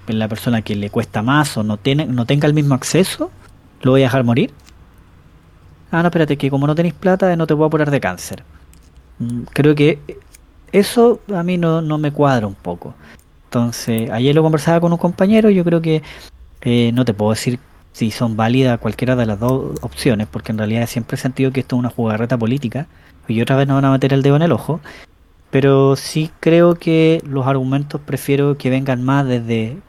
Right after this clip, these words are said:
desde el punto de vista personal, como decir, por ejemplo, no sé, "No, no me gusta porque no me gusta el plu-, el plu-, lo que es, eh, que Chile sea un país plurinacional". Ah, perfecto, pero que venga eso desde tu análisis. "Es porque a mí no me gusta".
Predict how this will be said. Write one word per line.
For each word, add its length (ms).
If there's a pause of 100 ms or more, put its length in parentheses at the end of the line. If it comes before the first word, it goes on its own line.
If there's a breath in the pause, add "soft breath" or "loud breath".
(320 soft breath)
desde 420
el 120
punto 260
de 20
vista 200
personal, 560 (420)
como 240
decir, 280
por 140
ejemplo, 320
no 80
sé, 300 (380)
"No, 200
no 100
me 80
gusta 260
porque 240
no 80
me 80
gusta 240
el 80
plu-, 220
el 240
plu-, 220
lo 120
que 100
es, 180
eh, 440
que 120
Chile 240
sea 140
un 60
país 180
plurinacional". 600 (420)
Ah, 120
perfecto, 440
pero 240 (380)
que 100
venga 260
eso 240
desde 240
tu 120
análisis. 420 (540)
"Es 100
porque 300
a 40
mí 220
no 100
me 80
gusta". 360